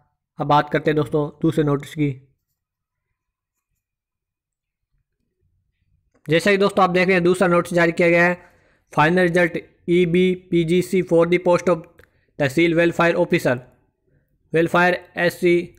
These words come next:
is basic department, विज्ञापन संख्या एक स्लैश दो हज़ार सोलह, कैटेगरी नंबर तेईस। तो दोस्तों, फाइनल रिजल्ट जारी कर दिया गया है। पोस्ट आप देख सकते हैं, तहसील वेलफेयर ऑफिसर, welfare of the एससी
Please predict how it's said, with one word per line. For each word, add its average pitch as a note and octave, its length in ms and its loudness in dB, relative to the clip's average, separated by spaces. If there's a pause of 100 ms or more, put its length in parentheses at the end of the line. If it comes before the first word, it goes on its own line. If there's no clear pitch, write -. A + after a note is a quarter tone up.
(280)
is D#3 160 -4
basic E3+ 300 0
department, E3 500 0 (1120)
विज्ञापन D3+ 340 -2
संख्या E3 320 0 (260)
एक D#3 160 -2
स्लैश D#3+ 240 -2
दो D#3+ 120 2
हज़ार D#3 240 0 (520)
सोलह, E3 300 2 (200)
कैटेगरी D#3 220 0
नंबर D#3+ 220 0
तेईस। C3+ 360 -2 (520)
तो D#3 80 -14
दोस्तों, E3 360 2
फाइनल D#3+ 200 0
रिजल्ट E3 280 0
जारी D#3+ 200 2
कर E3 180 0
दिया D#3+ 200 0
गया D#3+ 180 2
है। E3 140 0 (640)
पोस्ट E3 180 0
आप D#3+ 100 0
देख E3 160 0
सकते E3 220 -4
हैं, D#3 100 0
तहसील D3+ 280 -2
वेलफेयर D#3+ 340 0
ऑफिसर, D#3+ 500 -2 (180)
welfare D#3+ 460 0
of D#3 200 -6
the E3 140 0
एससी E3+ 440 -2